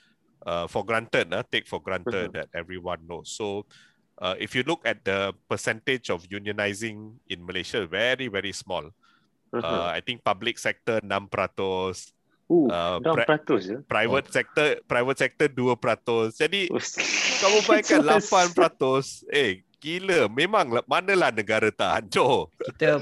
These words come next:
Speaker 3: punya workforce dalam apa? Tiga belas, empat belas juta kan?
Speaker 1: Ya, ya, ya. Lebih, uh, untuk dua ribu, uh, uh, dua ribu, ada statistik daripada Jabatan Statistik Negara.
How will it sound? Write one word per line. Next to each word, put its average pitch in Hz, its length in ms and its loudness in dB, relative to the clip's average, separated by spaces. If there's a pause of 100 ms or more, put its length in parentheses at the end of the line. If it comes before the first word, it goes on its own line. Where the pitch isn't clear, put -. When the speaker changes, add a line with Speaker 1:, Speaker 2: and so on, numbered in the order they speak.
(140)
Speaker 3:
punya 143 640 2
workforce 156 720 0
dalam 139 240 0
apa? 104 80 0
Tiga 120 240 -2
belas, 131 420 -2
empat - 140 -6
belas 135 160 0
juta 120 400 0
kan? 87 320 -4 (160)
Speaker 1:
Ya, 113 160 2
ya, 95 180 -2
ya. 85 140 -4
Lebih, 92 320 -6
uh, 95 480 -2 (240)
untuk 104 400 -6
dua 104 180 -6
ribu, 117 640 -4 (560)
uh, 90 240 -2
uh, 82 320 -6
dua 90 240 -10
ribu, 104 240 -12
ada 117 240 -2
statistik 98 580 -8
daripada 85 640 -6
Jabatan 85 480 -6
Statistik - 480 -10
Negara. 85 400 -6